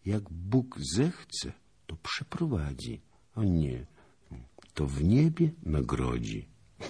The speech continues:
<laughs> „Ale w pierwej cię pochwycą, mękami zmożą i śmierć okrutną zadadzą. Człeku, czyś rozum stracił?”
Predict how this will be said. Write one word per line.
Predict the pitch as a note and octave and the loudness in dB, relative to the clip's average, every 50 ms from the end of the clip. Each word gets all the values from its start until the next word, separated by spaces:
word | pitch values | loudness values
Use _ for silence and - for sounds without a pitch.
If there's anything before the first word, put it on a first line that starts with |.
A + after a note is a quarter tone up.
| - - - - | -12 -6 6 12
<laughs> | A#3 C4 C4+ D#4 - - - E4 C4 - A#3 A3 E3+ - | 12 12 12 12 12 12 6 4 10 12 12 12 12 12
„Ale | G#3 E3 D#3+ - F#3+ E3+ | 12 12 12 12 12 12
w | E3 - | 12 8
pierwej | - - - D3 C#3 C#3 C#3 G#2 G2 F2 F#2 F#2 F2 | -2 6 8 8 10 10 8 8 8 6 6 4 4
cię | - - A2+ F#2 - | 4 4 2 2 2
pochwycą, | - - - G2 F2 - - - - C3+ A#2 - - - - G#2 G2+ G2+ - A#2 A2+ G2+ - - B3+ C4+ G3+ | 0 0 0 0 0 0 -4 0 2 2 2 2 -2 0 2 4 4 4 4 2 0 0 2 0 2 4 6
mękami | C#3 D#3+ D#3 D3+ C#3 B2 G#2 - D3 A#2+ A#2 C3 B2+ A2+ G#2 F#2+ | 10 10 10 12 10 8 8 10 12 12 12 12 10 8 6 4
zmożą | F2+ G2+ G#2+ G#2+ C3 D#3 D#3 D3 B2+ A#2 A#2+ A2+ A2+ A#2+ A#2+ C#3+ F#3 G3+ | 2 4 6 12 12 12 12 12 12 8 8 8 8 6 6 6 4 4
i | - D#4+ - | 4 6 6
śmierć | - - - - C3+ A3 B3+ A3+ - - - | 4 4 6 10 12 12 12 12 10 8 8
okrutną | A4 G#4 - - C4 A3+ D3 C#3+ - - B2 A#2+ A2+ G#2+ | 8 8 8 2 0 2 2 2 2 2 4 4 4 6
zadadzą. | - G#2+ G#2 F2+ A2 G#2+ - G2+ B2 - A2 - | 6 4 6 8 6 6 6 4 2 2 0 0
Człeku, | - - - E3+ F3 E3 D#3+ - - D#3+ D3+ C#3 - - F3 G3 E3 | 2 2 8 10 10 10 8 8 4 6 6 6 4 2 -4 -4 2
czyś | - D3+ C#3+ C#3 | 4 6 6 6
rozum | C3 C#3 D3 D3 E3 D#3 B2+ D3 D#3+ D#3+ | 6 8 12 12 12 12 12 8 6 6
stracił?” | - - - - B2+ C#3 D#3 - - D#3+ F#3 F3+ G#3 A#3 A#3 | 4 2 -2 2 4 4 4 4 4 2 4 4 2 0 -2